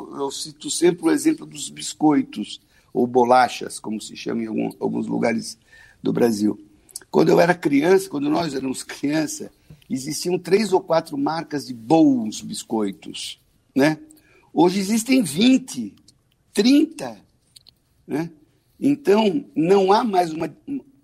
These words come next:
uma, um, um, um desequilíbrio entre oferta e procura.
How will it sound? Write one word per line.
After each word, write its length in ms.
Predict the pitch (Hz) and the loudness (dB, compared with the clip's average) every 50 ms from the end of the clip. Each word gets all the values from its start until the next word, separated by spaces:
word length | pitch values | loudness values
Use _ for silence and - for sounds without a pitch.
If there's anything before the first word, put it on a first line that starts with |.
| - - - - | -18 -18 -14 -8
uma, 320 | - 151 147 135 151 147 143 - _ _ _ _ _ | -6 -4 0 0 0 0 0 -2 _ _ _ _ _
um, 380 | 139 143 131 - 135 143 135 127 | -2 -2 -2 0 2 0 0 2
um, 180 | - 147 143 - - | 0 -2 -2 0 0
um 80 | 165 160 | 0 0
desequilíbrio 800 | 151 - - 196 214 208 - 196 185 170 190 196 180 151 147 151 | 0 0 2 2 2 2 2 -2 0 2 2 2 2 4 2 2
entre 160 | 147 - 135 | 2 2 -2
oferta 380 | 135 131 - 147 139 123 - - | -4 -2 0 0 0 0 -2 -10
e 40 | |
procura. 600 | - 135 139 135 - - 120 113 107 98 - - | -6 -6 -6 -6 -4 -2 -2 0 0 -2 -4 -8